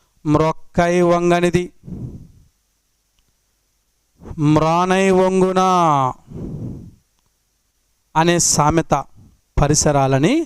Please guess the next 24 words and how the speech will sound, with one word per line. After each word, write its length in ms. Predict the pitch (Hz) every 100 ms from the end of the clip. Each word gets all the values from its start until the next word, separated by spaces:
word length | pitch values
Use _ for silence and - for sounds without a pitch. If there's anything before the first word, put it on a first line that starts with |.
| -
సూచిస్తుంది. 720 | - - 131 139 - 135 131 - _ _ _ 160
మొక్కై 400 | 151 - 165 165
వంగనిది, 580 | 156 160 160 160 247
మ్రానై 460 | 320 160 151 160 175
వంగున 360 | 160 156 156 160
అనే 280 | 147 143
సామెత 680 | 135 147 147 160 147 123 127 _ _ _ -
పరిసరాలను 580 | 147 151 151 139 135 160
సూచిస్తుంది. 580 | - 147 135 - 127 131
మొక్క 440 | 139 170 - 240
దశలో 400 | 233 226 233 233
ఉన్నప్పుడే 520 | 226 220 220 226 220
దానిని 280 | 214 214 214
మనం 240 | 202 196 180
వంచకపోతే 800 | 180 175 156 131 135 151 247 - _ _ _ _ -
మానైన 560 | 147 160 208 240 277 285
తర్వాత 440 | - 247 233 226
మనం 320 | 196 185 170
వంచగలమా 1080 | 156 156 160 151 143 143 139 139 131 123 131 _ _ _
అనే 180 | 170 156
సామెత. 560 | 143 139 131 135 135 - - _ _ _ -
So 340 | - 214 143 165 _ _ _
దేన్ని 260 | 147 185 196
సూచిస్తుందండి? 880 | 185 185 - 185 180 180 180 175